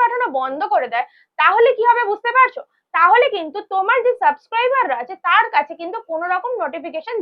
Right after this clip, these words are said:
যাবে না যে তোমরা ভিডিও আপলোড করছো। দিনের শেষে যদি তাদের কাছে নোটিফিকেশন না যায়, তাহলে তোমার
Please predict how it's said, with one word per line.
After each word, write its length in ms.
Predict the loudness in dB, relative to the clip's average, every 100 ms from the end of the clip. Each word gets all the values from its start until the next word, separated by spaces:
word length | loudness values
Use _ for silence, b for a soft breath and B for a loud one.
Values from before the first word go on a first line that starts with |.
| -2
যাবে 240 | -4 -4 -18
না 40 | -20 b -18
যে 60 | -4
তোমরা 240 | -2 0 -2 -2
ভিডিও 220 | -4 2 4
আপলোড 320 | 4 2 -4 -4
করছো। 200 | -14 -20 -20 b b -6
দিনের 220 | -4 -2
শেষে 200 | -2 0 2
যদি 120 | 2 2
তাদের 180 | 2 0
কাছে 140 | -4 -2 -2
নোটিফিকেশন 600 | -2 -2 -2 -2 -4 -4 -4
না 80 | -4 2
যায়, 140 | 2 2 B -4
তাহলে 180 | -2 -2
তোমার 160 | -2 -2